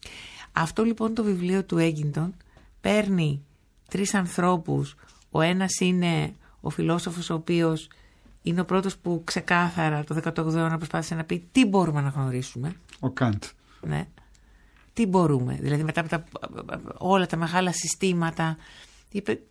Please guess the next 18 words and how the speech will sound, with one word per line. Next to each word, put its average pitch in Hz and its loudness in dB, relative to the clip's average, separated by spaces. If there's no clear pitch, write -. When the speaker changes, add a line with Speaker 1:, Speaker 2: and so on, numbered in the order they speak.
Speaker 1:
"Τι 269 2
μπορώ 196 4
να 151 0
γνωρίσω;" 139 -4
και 147 -6
μετά 151 0
είπε, 160 0
"Τι 180 -4
μπορώ 160 2
να 151 0
πράξω 165 -4
και 165 -8
πώς - -10
δημιουργεί 160 0
ο 165 4
άνθρωπος;" 151 -2
Ο - -4
Χάιζενμπεργκ, 185 2